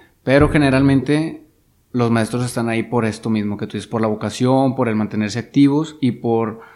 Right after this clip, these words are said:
pues yo creo que poner su, su granito de arena para, para el futuro en la medicina. Y te preguntaría, ya pasando de pregrado a la residencia,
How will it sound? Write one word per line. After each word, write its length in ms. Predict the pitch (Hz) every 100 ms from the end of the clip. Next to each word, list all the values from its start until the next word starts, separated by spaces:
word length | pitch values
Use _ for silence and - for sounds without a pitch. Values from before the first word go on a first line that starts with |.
| _ -
pues 80 |
yo 80 | 127
creo 120 | 139
que 80 | 147
poner 260 | 170 160 147
su, 280 | 160 156 104
su 140 | 123
granito 380 | 120 113 110 127
de 60 | 123
arena 260 | 117 117
para, 420 | 120 110 101 104 -
para 140 | 107
el 60 | 101
futuro 280 | 101 107
en 40 | 113
la 80 | 127
medicina. 540 | 110 95 123 151 180 - _ _ _ _ _ _ _ _ _
Y 120 | 131
te 100 | 135
preguntaría, 800 | 127 127 127 120 127 151 135 - - _ _ _ _ _
ya 220 | 123 113
pasando 400 | 123 120 127 131
de 60 | 127
pregrado 260 | 135 131
a 40 | 135
la 120 | 139
residencia, 640 | 135 135 139 127 131 139